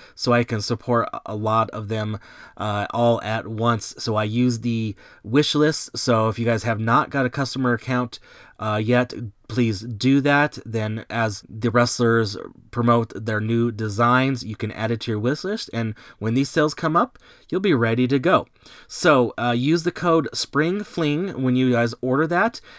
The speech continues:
And you can even pick up a Wrestling with Altitude, uh, shirt. I would appreciate that. So go to Pro Wrestling Tees slash, or pro wrestling tees dot com, I should say,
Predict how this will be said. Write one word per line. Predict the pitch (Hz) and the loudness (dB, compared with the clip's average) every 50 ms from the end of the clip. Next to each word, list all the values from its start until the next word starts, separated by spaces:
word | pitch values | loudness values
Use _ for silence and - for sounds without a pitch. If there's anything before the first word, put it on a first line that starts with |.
| - - - | -20 -8 -4
And | - 165 180 | -2 0 2
you | 185 226 | 2 0
can | - 226 226 | 0 2 2
even | 226 208 208 190 | 2 2 0 -2
pick | - 202 202 - - - | -2 -4 -4 -6 -4 -2
up | - - 247 - - - | 0 0 0 -2 -2 0
a | 156 147 131 120 - - - | 2 2 2 0 -2 -6 -4
Wrestling | 110 110 127 127 120 - - 139 131 135 | 0 2 2 2 2 0 0 2 2 4
with | 143 143 - - - | 4 2 2 2 2
Altitude, | 135 160 180 - - 151 - - - 139 123 120 117 110 - - - - - - _ - | 4 4 4 4 2 -2 -2 0 2 2 4 4 2 0 -2 -8 -16 -20 -20 -20 _ -14
uh, | - - 110 107 107 104 104 95 78 - - - | -10 -6 -4 -2 -2 -2 -2 -4 -6 -10 -8 -6
shirt. | - - - 123 117 127 135 - - - | -6 0 2 4 4 4 2 0 -2 -2
I | 110 113 | 0 0
would | 113 113 107 | 0 0 0
appreciate | 110 - - 120 113 107 - 127 117 117 - | -2 -2 -2 -2 -2 0 0 0 0 0 2
that. | 131 135 - - | 0 0 0 0
So | - - 113 | -2 -2 -2
go | 104 113 113 | 0 0 -2
to | 110 104 101 101 - | -2 -2 -4 -6 -2
Pro | - 143 135 135 | 2 4 4 6
Wrestling | 135 135 127 - - 131 120 120 113 | 6 4 2 2 0 0 0 0 -2
Tees | - - - 139 143 143 143 147 156 143 - - - - _ _ | -4 -2 0 2 2 4 4 2 2 0 -4 -8 -14 -18 _ _
slash, | - - - - 113 107 107 107 107 107 104 - - - - - - - - - | -16 -12 -8 -4 -2 0 0 0 0 -2 -2 -4 -6 -8 -8 -12 -16 -20 -16 -12
or | - 107 | -12 -8
pro | 101 - 147 143 | -2 0 2 4
wrestling | 139 135 123 - 127 117 | 4 2 2 0 -2 -2
tees | - - 170 170 170 151 | -2 -2 -2 -2 -2 0
dot | 123 127 113 - - | 2 0 0 0 -2
com, | - - 175 170 135 | -2 0 0 2 2
I | 113 | 0
should | 107 - 110 104 | 0 -2 -4 -4
say, | - - 110 104 104 107 | -4 -4 -4 -4 -4 -4